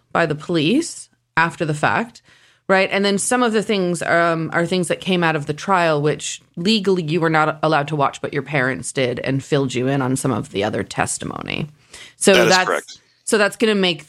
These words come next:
Speaker 1: kind of the, the as complete a picture as we can, um, with the details of the story. So
Speaker 2: Yes.
Speaker 1: Okay, so,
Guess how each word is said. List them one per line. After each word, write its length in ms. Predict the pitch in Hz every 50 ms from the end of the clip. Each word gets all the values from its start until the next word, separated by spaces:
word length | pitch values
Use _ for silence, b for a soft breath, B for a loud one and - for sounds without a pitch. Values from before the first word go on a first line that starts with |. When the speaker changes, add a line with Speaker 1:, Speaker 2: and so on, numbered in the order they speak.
| _ _ -
Speaker 1:
kind 220 | - - 202 170
of 160 | 165 151 147
the, 300 | 156 165 151 147 135 - -
the 320 | - 160 147 139 - - - _ _ _ -
as 200 | 156 156 151 151
complete 480 | - 226 196 180 - - 240 220 -
a 60 | 180
picture 640 | 170 - 190 165 - - 170 156 151 143 143 143 139 -
as 240 | - 139 147 147 151
we 120 | - 147 135
can, 680 | - - 147 131 110 95 90 85 90 135 151 147 - -
um, 260 | - 110 101 104 139 139
with 160 | 151 147 151
the 60 | 143
details 500 | - 147 - 123 - 131 85 101 - -
of 100 | 113 110
the 80 | - 135
story. 460 | - - - - - - - - 165 - _ _ _
So 400 | - - - - 127 73 - 170 -
Speaker 2:
Yes. 400 | 120 104 - - - - - B B B B B B B B B -
Speaker 1:
Okay, 320 | 339 339 339 349 220 175 165
so, 600 | - - - 311 320 302 302 285 277 269 262